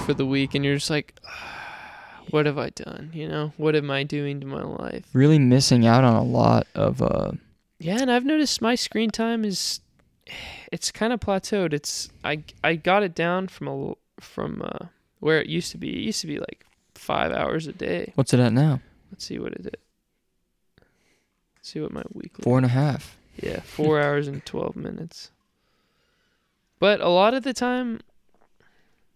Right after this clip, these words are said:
Speaker 1: yeah, so YouTube is my biggest one, but I don't, I,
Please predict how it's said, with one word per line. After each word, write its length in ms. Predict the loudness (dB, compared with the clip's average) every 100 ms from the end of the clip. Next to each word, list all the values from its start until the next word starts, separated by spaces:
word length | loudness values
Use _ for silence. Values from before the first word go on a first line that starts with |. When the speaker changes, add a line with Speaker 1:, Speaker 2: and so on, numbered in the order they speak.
| _ _ _ _ _ _ _ _ -8
Speaker 1:
yeah, 100 | -6
so 260 | -6 -8 -8 -8
YouTube 640 | -4 -4 -4 -2 -2 -4 -10 _ -10
is 140 | -8 -4
my 240 | -4 -6 _ _ -6
biggest 320 | -4 -4 -4
one, 220 | -4 -2
but 100 | 0
I 140 | 0 0
don't, 140 | -4 -14 -20 _ _ _ _
I, 60 | -20